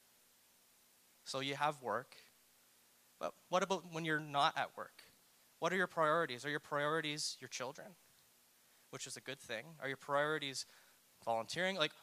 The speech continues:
what, what, what is your priorities? Is it just sitting at home watching T V? Like, I don't know. But what does it say about your heart? What is the thing that you prioritize?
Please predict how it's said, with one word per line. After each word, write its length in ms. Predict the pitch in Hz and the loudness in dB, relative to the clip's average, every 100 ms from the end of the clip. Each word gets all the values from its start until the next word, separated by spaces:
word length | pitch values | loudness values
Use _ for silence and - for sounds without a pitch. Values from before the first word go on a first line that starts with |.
| - | 0
what, 220 | 180 - | 0 6
what, 200 | 208 180 | 6 6
what 100 | 208 | 2
is 140 | 233 | 4
your 100 | 208 | 2
priorities? 720 | - - 170 160 180 143 117 | 2 2 4 6 2 2 -4
Is 100 | 147 | -6
it 100 | 139 | -6
just 180 | 139 135 | -2 -2
sitting 220 | 151 143 | 0 -4
at 80 | 143 | -8
home 340 | 131 135 147 156 - _ _ - - - - - - - _ _ _ - | -2 -2 -2 -10 -20 _ _ -20 -20 -20 -20 -20 -20 -20 _ _ _ 0
watching 300 | 127 - 135 | 0 0 -6
T 220 | - 139 | -6 -4
V? 120 | 147 | -2
Like, 160 | 143 147 | 0 2
I 80 | 147 | 2
don't 160 | 165 165 | 4 4
know. 180 | 175 123 - - - | 2 -2 -20 -20 -4
But 60 | 165 | 2
what 80 | |
does 140 | 196 196 | 2 2
it 80 | 185 | 0
say 220 | 190 185 | 2 2
about 280 | 170 151 147 - | 2 -2 -2 -6
your 100 | 147 | -6
heart? 300 | - 160 127 | 4 6 6
What 120 | 180 | 2
is 60 | 190 | 2
the 80 | 185 | 0
thing 200 | 180 180 | -2 -2
that 100 | 160 | -4
you 80 | |
prioritize? 960 | - - 151 139 147 - 123 107 117 - | -4 -2 0 0 -2 -2 -4 -4 -6 -12